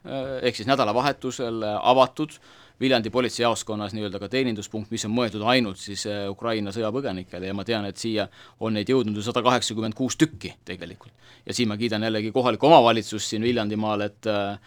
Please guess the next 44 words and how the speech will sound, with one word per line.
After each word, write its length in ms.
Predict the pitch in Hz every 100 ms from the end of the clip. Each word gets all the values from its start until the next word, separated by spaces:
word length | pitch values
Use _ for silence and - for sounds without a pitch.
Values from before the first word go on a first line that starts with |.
| - -
et 140 | 104 117
nendega 420 | 139 151 120 101
on 140 | 107
ju 80 | 110
vahetult 440 | 131 131 98 101 -
täna 200 | 107 117
eelkõige 440 | 139 101 95 92
tegelenud 440 | 113 107 98 95 110
just 160 | -
nimelt 180 | 101 90
kohalik, 360 | 123 104 92 - -
äh, 80 | 98
omavalitsus, 580 | 123 107 90 85 95 92
sest 220 | 95 92
need 180 | 123 110
ei 80 | 104
ole 180 | 120 107
täna 260 | 123 123
olnud 340 | 113 123 101 110
need, 320 | 143 101 - - -
kes 200 | 107 -
on 80 | 98
kuidagi 300 | 117 110 98 -
selle 180 | 104
riikliku 380 | 127 156 110 104
majutusteenuse 920 | 110 143 - 92 101 101 95 95 92 92
kaudu 360 | 104 101 92
saanud 280 | 90 104 95
majutust, 460 | 101 104 82 - -
kui 240 | 160 165
neil 120 | 139 117
seda 140 | 120
majutust 400 | 131 131 - -
vaja 200 | 135 131
oli, 220 | 160 90 - - -
sest 240 | - -
nemad 240 | 127 120 107
on 140 | 110
saanud 300 | 117 117 104
kas 140 | 107 104
siis 80 | 110
oma 220 | 107 107 - -
tuttavate, 560 | 160 - 156 160 156 131
lähedaste, 580 | 156 139 135 - 127